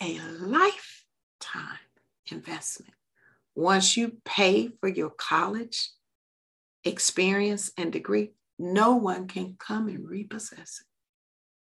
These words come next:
it. It is an investment in you it is a lifetime investment, and it tends to only grow with a higher rate of return on investment.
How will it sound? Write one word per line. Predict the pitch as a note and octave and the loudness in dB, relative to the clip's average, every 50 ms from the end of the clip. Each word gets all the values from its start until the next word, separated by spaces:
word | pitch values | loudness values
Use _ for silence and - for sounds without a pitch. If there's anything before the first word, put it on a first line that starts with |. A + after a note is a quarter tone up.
| _ _ _ _ _ _ _ _ _ _ _ _ _ | _ _ _ _ _ _ _ _ _ _ _ _ _
it. | - G#3+ | 4 6
It | A3+ A3 | 6 8
is | G#3+ G3+ - | 6 6 4
an | F3+ E3+ E3 | 2 0 0
investment | E3 F3 D#3+ - _ - G3+ A#3 B3+ C4+ - - - A#3 G3+ - - G3+ - _ _ _ _ _ _ _ | -2 -4 -6 -10 _ 0 2 4 4 4 2 0 0 0 0 0 -4 -8 -12 _ _ _ _ _ _ _
in | F3 E3 D#3 D#3 - - | -4 -4 -2 -4 -8 -10
you | C#3+ D3 D#3+ G#3+ C4+ C#4 - - - _ _ _ _ _ _ _ _ _ _ _ _ | -10 -2 2 4 4 4 4 0 -8 _ _ _ _ _ _ _ _ _ _ _ _
it | G3 G#3+ G#3 | 4 6 6
is | G3+ F#3+ F#3 | 6 4 2
a | - D3+ C#3+ D#3 - - | -2 -4 -6 -8 -10 -6
lifetime | D#3 E3 F3 G3+ B3 D#4 F#4+ G4 F4+ - - - - A3 F#3+ D#3 - - - - - | -4 0 4 8 10 12 12 10 8 6 0 -4 -2 -2 -2 -2 -4 -8 -12 -12 -14
investment, | E3 E3 D3 - - - - - - - - - - - - _ _ _ _ _ - | -14 -14 -12 -12 -10 -10 -8 -10 -10 -10 -10 -12 -14 -16 -20 _ _ _ _ _ -2
and | F3+ F3+ F3+ | 0 0 2
it | E3+ E3 - - _ _ _ | 2 0 -2 -4 _ _ _
tends | - - D#4 D#4+ D4 B3+ B3 - | 0 4 4 4 4 4 2 0
to | - - - - | -2 -4 -2 -2
only | E3 F3 F3+ F#3 F#3+ F#3+ | -2 -2 0 0 -2 -2
grow | F#3+ - - - D#3+ D#3 F3+ - - - - _ _ _ _ _ _ _ _ _ _ | -4 -6 -10 -8 -6 -6 -4 -6 -8 -10 -12 _ _ _ _ _ _ _ _ _ _
with | F#3 F3+ F3+ - | 0 0 2 2
a | |
higher | G3+ - F3 E3+ F3 F3+ F3 E3 D#3 - - | 2 4 4 4 4 4 0 -2 -6 -8 -4
rate | D#3+ D#3+ - - - F#3+ - - - | -4 -2 -2 0 -2 -2 -4 -4 -4
of | E3+ D#3 D#3 D#3 - _ _ _ _ - | -4 -4 -4 -6 -10 _ _ _ _ -2
return | D#3 E3 - - E3+ - - - - D#3+ F3 E3+ - _ _ - | -2 -2 0 -2 -2 -2 -2 -4 -6 -10 -12 -12 -18 _ _ -8
on | - D#3 D#3 D#3+ | -6 -6 -6 -8
investment. | D#3+ D3 - - - B3+ - - - G3+ - | -10 -8 -4 -4 -4 -4 -4 -8 -10 -12 -16